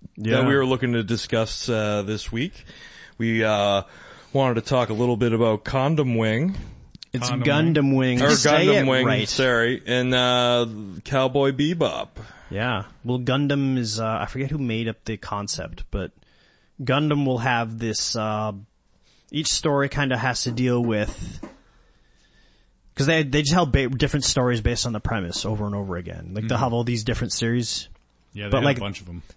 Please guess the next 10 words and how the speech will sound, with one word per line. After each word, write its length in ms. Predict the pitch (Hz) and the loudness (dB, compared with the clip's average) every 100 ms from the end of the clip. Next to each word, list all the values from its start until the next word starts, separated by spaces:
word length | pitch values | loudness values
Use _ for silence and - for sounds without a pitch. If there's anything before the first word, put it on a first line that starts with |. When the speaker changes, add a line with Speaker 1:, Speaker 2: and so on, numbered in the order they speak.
| _ | _
Speaker 1:
the 80 | - | 0
original 300 | 135 143 147 | 2 2 2
one 260 | 147 147 147 | 2 2 2
was, 180 | 139 113 | 0 0
like, 260 | 120 113 | -2 0
uh, 140 | 117 107 | 0 0
Mobile 320 | 113 123 120 | 2 2 0
Suit 300 | - 131 - | 0 -2 -2
Gundam, 580 | 123 113 120 131 135 135 - - | -2 -2 0 -2 -4 -8 -12 -8
and 600 | 90 101 202 202 202 | -4 -2 -2 -2 -4